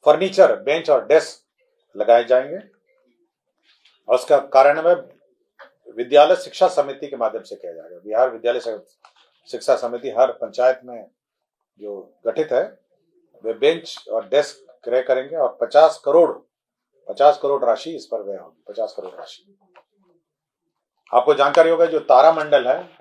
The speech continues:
पटना मुख्यालय में, उसमें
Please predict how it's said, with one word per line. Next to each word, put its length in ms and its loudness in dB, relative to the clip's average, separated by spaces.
पटना 540 -4
मुख्यालय 400 0
में, 280 -12
उसमें 640 -6